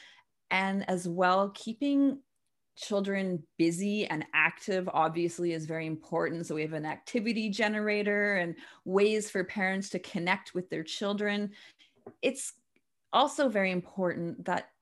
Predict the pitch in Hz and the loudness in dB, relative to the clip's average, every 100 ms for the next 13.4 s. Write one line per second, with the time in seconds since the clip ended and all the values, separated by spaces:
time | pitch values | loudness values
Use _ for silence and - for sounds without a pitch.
0 | _ - 220 247 254 220 185 180 190 180 | _ -6 0 0 0 -2 -2 -2 -4 -6
1 | 175 175 190 190 190 202 190 - - 196 | -6 -4 -2 -4 -4 -2 -2 -4 -8 -4
2 | 190 165 175 185 196 180 151 135 - - | -4 -2 0 2 2 2 2 -2 -8 -12
3 | - - - 202 208 208 196 196 185 160 | -20 -4 0 6 8 8 4 2 4 2
4 | - 151 160 165 175 180 175 - - 180 | 2 -4 -2 -2 0 0 -2 -2 -6 -4
5 | 143 151 - 139 160 165 - - 175 175 | -4 -4 -8 -8 -8 -8 -10 -4 -2 -2
6 | 175 - - _ _ - - 208 196 190 | -4 -10 -20 _ _ -12 -6 0 2 2
7 | 233 262 262 196 185 - 165 175 175 160 | 2 2 2 2 2 0 -2 -2 -2 -4
8 | - 160 160 156 170 160 - 160 - 185 | -4 -2 -2 -4 -4 -6 -6 -12 -4 2
9 | 175 - - - - 233 302 269 - 165 | 2 0 -16 -18 -2 2 2 2 -2 -4
10 | 143 135 - 156 156 156 180 190 175 185 | -2 -4 -4 -6 -6 -8 -6 -2 0 0
11 | 165 - 190 196 147 165 180 196 185 180 | -2 -2 0 0 0 -2 -4 -2 0 0
12 | - 247 277 254 196 165 160 156 156 165 | 0 0 2 4 2 0 0 0 -2 -2
13 | 160 160 156 156 | 0 0 0 -4